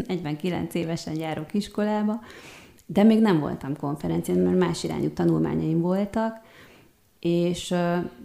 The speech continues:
hát, ö, hazudnék, ha azt mondanám, hogy magamtól jelentkeztem. Ez egy kötelező rész a, a mesterképzésen, hogy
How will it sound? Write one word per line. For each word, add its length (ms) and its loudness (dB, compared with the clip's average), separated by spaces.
hát, 280 -8
ö, 40 -8
hazudnék, 480 -2
ha 60 -6
azt 140 -4
mondanám, 240 0
hogy 120 2
magamtól 320 -4
jelentkeztem. 640 -6
Ez 100 -8
egy 140 -6
kötelező 680 -4
rész 260 -4
a, 340 -4
a 40 -6
mesterképzésen, 1400 -6
hogy 140 -4